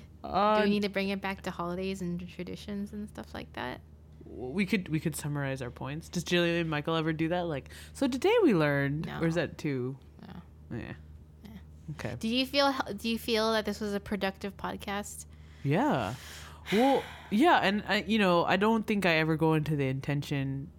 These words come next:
Speaker 1: of any conversation like, "Well, I need to learn something in this," you know, because then it
Speaker 2: <laughs>
Speaker 1: doesn't become a conversation anymore. I remember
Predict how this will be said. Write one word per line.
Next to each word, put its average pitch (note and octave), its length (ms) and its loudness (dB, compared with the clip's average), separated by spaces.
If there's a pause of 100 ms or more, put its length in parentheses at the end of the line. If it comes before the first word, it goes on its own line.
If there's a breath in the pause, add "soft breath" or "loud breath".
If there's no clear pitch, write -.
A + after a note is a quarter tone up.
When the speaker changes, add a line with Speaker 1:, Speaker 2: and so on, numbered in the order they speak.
(120)
Speaker 1:
of D#3+ 140 2
any G#3+ 240 6
conversation C3+ 920 0 (640 loud breath)
like, E2+ 320 -6 (160)
"Well, D#3+ 140 0
I G#3 60 4
need B3 140 4
to F#3 60 4
learn D#3 240 2
something C#3+ 320 -6
in A#1+ 160 -10
this," - 380 -12
you F3 140 4
know, E3 180 4
because F#3 320 2
then G#3 100 4
it G#3+ 80 4
Speaker 2:
<laughs> - 0 -
Speaker 1:
doesn't F#3+ 260 0
become C#3+ 680 0 (100)
a D3+ 60 -6
conversation C3 640 -2
anymore. G2+ 300 -4
I A#2 100 2
remember F#3 720 6